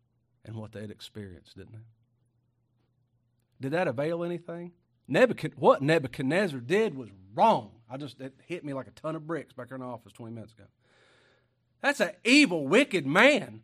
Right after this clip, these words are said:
that hates God. Wasn't it? Yes. The answer is yes. And his, God's children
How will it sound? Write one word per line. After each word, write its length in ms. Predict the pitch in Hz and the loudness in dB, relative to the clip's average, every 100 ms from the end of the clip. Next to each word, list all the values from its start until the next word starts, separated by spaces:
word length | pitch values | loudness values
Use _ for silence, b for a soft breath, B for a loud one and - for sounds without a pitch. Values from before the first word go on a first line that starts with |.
| _ | _
that 180 | 170 165 | -6 -2
hates 320 | 233 247 - | 0 0 -2
God. 560 | 151 208 269 143 110 - _ _ _ _ _ _ _ _ _ _ _ _ _ _ _ _ - | 4 6 6 4 -2 -14 _ _ _ _ _ _ _ _ _ _ _ _ _ _ _ _ 2
Wasn't 220 | 190 285 | 4 6
it? 140 | 330 - _ _ _ _ _ _ _ _ _ _ _ _ _ _ _ _ _ - | 2 -2 _ _ _ _ _ _ _ _ _ _ _ _ _ _ _ _ _ -2
Yes. 500 | 220 202 - - - _ - | 2 2 0 -10 -20 _ -12
The 60 | 151 | -10
answer 240 | 170 147 | -10 -10
is 60 | 156 | -10
yes. 340 | 143 104 - - - - - - _ _ _ _ _ _ _ _ _ - | -10 -12 -16 -14 -14 -18 -20 -20 _ _ _ _ _ _ _ _ _ -18
And 100 | 123 | -10
his, 220 | 165 220 - | -6 -6 -4
God's 360 | 135 226 262 - | 0 0 0 -4
children 580 | - 254 202 143 165 | -2 0 0 -2 -6